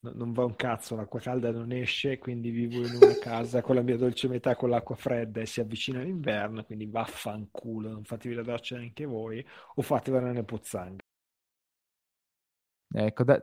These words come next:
Speaker 3: già ti ci vedo a costruirti
Speaker 1: <laughs>
Speaker 3: u-, un'ascia usata per, eh, spaccare la caldaia.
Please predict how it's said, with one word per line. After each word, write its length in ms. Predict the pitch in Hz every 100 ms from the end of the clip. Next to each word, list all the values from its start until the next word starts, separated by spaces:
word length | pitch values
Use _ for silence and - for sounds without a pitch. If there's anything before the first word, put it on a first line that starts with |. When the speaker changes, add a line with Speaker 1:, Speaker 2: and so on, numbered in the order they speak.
| 131
Speaker 3:
già 180 | 156
ti 120 | 180 117
ci 200 | - 117
vedo 240 | 101 98
a 80 | 98
costruirti 720 | - 101 - 104 104 101 - 101
Speaker 1:
<laughs> 280 | 98 95 95
Speaker 3:
u-, 120 | 92 - 117 80
un'ascia 1200 | 120 113 117 - 110 101 98 92 92 92 98 58 - - - _ _ _ _ _ _
usata 440 | - 104 95 - 101
per, 540 | - 50 - 57 -
eh, 20 | - _ _
spaccare 380 | - 101 - 101
la 120 | 98
caldaia. 480 | 98 95 95 95 107